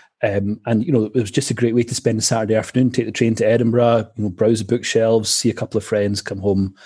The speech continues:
with a much heavier <laughs> bag, uh, that, that, that than you left the house with. Uh, but w-, one Saturday when I was across in Edinburgh at the bookshop, I literally kicked a pile of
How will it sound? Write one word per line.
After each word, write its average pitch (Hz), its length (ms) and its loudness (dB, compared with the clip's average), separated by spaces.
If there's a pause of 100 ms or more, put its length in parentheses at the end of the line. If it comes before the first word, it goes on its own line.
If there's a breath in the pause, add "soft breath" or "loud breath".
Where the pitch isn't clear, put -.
(180 loud breath)
with 101 100 -6
a 98 40 -2
much 104 200 -2
heavier 101 300 2
<laughs> - 20 -10
bag, 107 400 0 (320 loud breath)
uh, 95 220 -2
that, 110 200 2
that, 107 180 0
that 113 160 0
than 107 160 2
you 104 80 2
left - 340 0
the 107 80 -4
house 110 300 -2
with. 120 240 -6 (400 loud breath)
Uh, 131 100 2
but 135 140 0
w-, 151 180 0
one 226 200 2
Saturday 240 360 2
when 170 140 2
I - 0 -
was 131 100 2
across 131 380 0
in 123 40 2
Edinburgh 117 480 0
at 117 140 -4
the 117 60 -6
bookshop, 113 400 -4 (420 soft breath)
I 123 60 2
literally 160 420 2
kicked - 640 -4 (140)
a - 80 -14
pile 123 340 0
of 107 320 -2